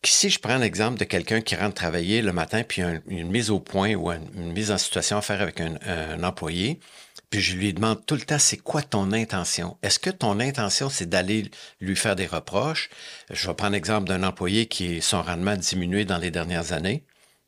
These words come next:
Est-ce que je vais aller vers l'employé en lui disant, « Écoute,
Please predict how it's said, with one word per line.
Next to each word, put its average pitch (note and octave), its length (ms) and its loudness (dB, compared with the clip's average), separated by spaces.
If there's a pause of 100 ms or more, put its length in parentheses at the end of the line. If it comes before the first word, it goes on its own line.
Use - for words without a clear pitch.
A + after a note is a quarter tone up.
(640)
Est-ce - 180 2
que B2+ 140 -2
je G#2+ 160 0
vais G2 180 4
aller G2+ 220 2
vers A#2 140 0
l'employé F#2 400 0
en G#2+ 40 2
lui F2+ 140 0
disant, « A2 260 0 (320)
Écoute, A#2+ 320 0